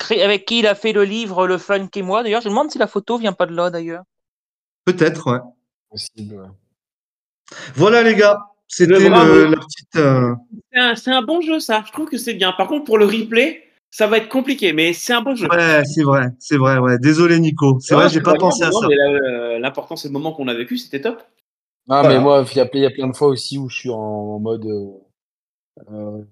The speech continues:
Speaker 3: regarder les images et tout, puis après, les gens qui regardent le podcast audio me disent : « Mais comment on fait ? » Je, « Ben, je sais pas, euh, vous regardez,
Speaker 4: Bah, venez en
Speaker 3: regardez sur
Speaker 4: live.
Speaker 3: YouTube. » Voilà, ouais.
Speaker 4: D'ailleurs, ton live sur Bethesda m'intéresse particulièrement, Yannick, en parlant de ça ? Petit
Speaker 3: Eh ben,
Speaker 4: aparté.
Speaker 3: écoute, euh, il a très bien marché, euh,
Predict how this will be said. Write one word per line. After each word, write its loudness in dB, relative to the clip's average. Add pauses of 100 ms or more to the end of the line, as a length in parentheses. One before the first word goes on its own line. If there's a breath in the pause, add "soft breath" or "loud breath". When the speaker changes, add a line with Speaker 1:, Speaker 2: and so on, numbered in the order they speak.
Speaker 3:
regarder -4
les -2
images -4
et -20
tout, -6
puis -2
après, -2
les 4
gens 0
qui -6
regardent -2
le -16
podcast -8
audio -8
me -4
disent : « -6
Mais -10
comment -4
on -6
fait ? » -4
Je, « -16
Ben, -8
je -10
sais -14
pas, -2
euh, -6
vous -16
regardez, -6
Speaker 4:
Bah, -2
venez 0
en 0
Speaker 3:
regardez 2
sur -4
Speaker 4:
live. -6 (120)
Speaker 3:
YouTube. » -10 (1300)
Voilà, -4
ouais. -12 (360)
Speaker 4:
D'ailleurs, 2
ton -2
live 2
sur -4
Bethesda -2
m'intéresse -6
particulièrement, -8
Yannick, -12 (340)
en -10
parlant 0
de -4
ça ? -6
Petit -10
Speaker 3:
Eh -2
ben, 2
Speaker 4:
aparté. 6
Speaker 3:
écoute, -4
euh, 6
il 2
a 4
très -2
bien 0
marché, -4
euh, -2